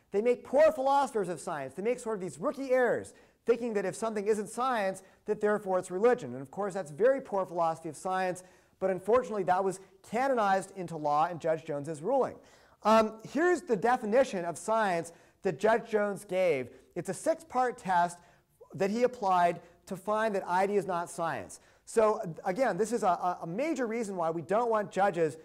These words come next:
defining science. And we'll look at this de-, uh, definition of science that Judge Jones used in some detail, and we'll talk about how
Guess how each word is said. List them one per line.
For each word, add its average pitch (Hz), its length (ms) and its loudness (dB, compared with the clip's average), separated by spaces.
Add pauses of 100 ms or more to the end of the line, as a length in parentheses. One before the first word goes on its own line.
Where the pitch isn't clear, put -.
(180)
defining 208 500 -2
science. 151 460 -4
And 165 80 -14
we'll 170 100 -6
look 294 140 -2
at 233 80 -10
this 220 260 0 (320)
de-, - 180 -6
uh, 156 120 0
definition 214 540 2
of 180 100 -8
science 180 380 -4
that 160 140 -10
Judge 180 260 -2
Jones 175 320 -4
used 180 400 -2 (280)
in 185 120 -2
some 202 180 -4
detail, 262 480 2
and 214 80 0
we'll 185 80 0
talk 269 340 -2
about 196 260 4
how 175 320 2